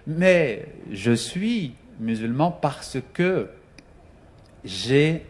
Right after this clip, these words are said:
un lien personnel, intime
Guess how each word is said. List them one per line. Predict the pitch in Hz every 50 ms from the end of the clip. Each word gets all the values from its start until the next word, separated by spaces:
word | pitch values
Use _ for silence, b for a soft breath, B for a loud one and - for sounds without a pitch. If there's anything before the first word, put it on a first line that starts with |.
| -
un | 127 127 120
lien | 120 120 117 113 110 123 135 143 143 135 120 107 - - - - - - _ -
personnel, | - 196 185 - - - - 151 139 135 143 139 127 120 117 104 - - - - - -
intime | - 170 185 185 180 - - 160 147 131 120 110 104 101 98